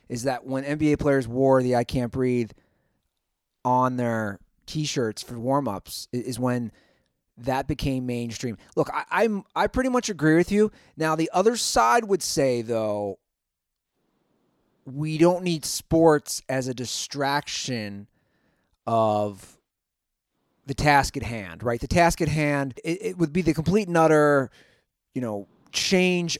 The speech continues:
of the law enforcement system, and that they would,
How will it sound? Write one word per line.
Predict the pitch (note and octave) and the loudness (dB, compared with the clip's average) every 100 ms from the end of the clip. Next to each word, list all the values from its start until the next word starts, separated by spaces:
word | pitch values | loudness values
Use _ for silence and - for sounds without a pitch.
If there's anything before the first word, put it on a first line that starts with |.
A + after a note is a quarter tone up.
| _ | _
of | C#3+ D3+ D3+ C3+ | 0 2 2 2
the | C#3 | 4
law | C3 C3+ | 6 6
enforcement | C3 C3 A#2+ A#2 A#2 G2+ | 2 -4 -6 -6 -8 -8
system, | A#2+ F#2+ - G2+ G2 - _ _ _ _ _ | -6 -6 -8 -10 -12 -20 _ _ _ _ _
and | - C3 B2+ | -2 -2 0
that | A#2+ | 0
they | C#3+ | 2
would, | C#3 | 2